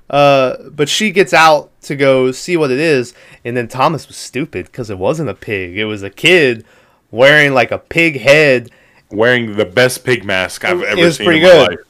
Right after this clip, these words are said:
Speaker 1: Yeah. And, uh, what, what is there, uh, you know, the last movie had that shit where,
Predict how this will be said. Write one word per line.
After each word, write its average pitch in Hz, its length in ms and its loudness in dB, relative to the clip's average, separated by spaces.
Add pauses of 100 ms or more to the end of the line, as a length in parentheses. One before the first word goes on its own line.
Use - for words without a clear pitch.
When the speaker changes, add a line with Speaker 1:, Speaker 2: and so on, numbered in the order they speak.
(300)
Speaker 1:
Yeah. 131 400 4 (600)
And, 143 360 4
uh, 120 460 2 (360)
what, 233 280 4
what 294 140 6
is 320 160 -2
there, 294 360 2 (720)
uh, - 40 -8 (480)
you 214 160 -8
know, 214 240 2
the 196 140 2
last 233 440 4
movie 147 520 -2 (340)
had 196 220 4
that 170 180 4
shit - 340 0
where, 143 480 0